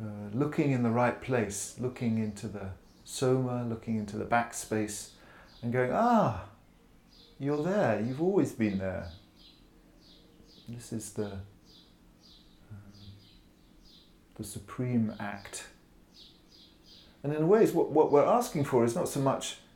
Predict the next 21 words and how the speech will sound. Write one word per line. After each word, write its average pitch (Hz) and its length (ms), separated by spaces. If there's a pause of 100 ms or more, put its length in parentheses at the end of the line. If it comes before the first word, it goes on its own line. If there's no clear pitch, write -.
(580)
um, 104 600 (720)
is - 180 (300)
the 107 120
experience 113 600
of 98 120
Buddhahood, 127 480
because 104 280 (260)
we 113 160
already 113 320
have 156 220
that. - 360 (560)
But 120 120
what 120 80
we're 127 120
asking 135 500
for, - 280
for 113 220
is, 110 140
like, 117 220
to 117 60
be 113 340